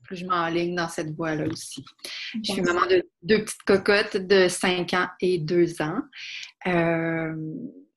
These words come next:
Speaker 1: puis, euh, j'ai bénéficié, moi, d'un suivi sage-femme à mes deux grossesses,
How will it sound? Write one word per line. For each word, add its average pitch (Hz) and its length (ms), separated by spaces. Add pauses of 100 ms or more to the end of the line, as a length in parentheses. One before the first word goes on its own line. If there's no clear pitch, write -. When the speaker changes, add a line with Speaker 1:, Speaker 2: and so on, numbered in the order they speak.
(420)
Speaker 1:
puis, 175 520
euh, 165 360
j'ai 170 240
bénéficié, 190 580
moi, 202 300
d'un 190 120
suivi 180 240
sage-femme 180 640
à 180 120
mes 175 140
deux 180 180
grossesses, 180 840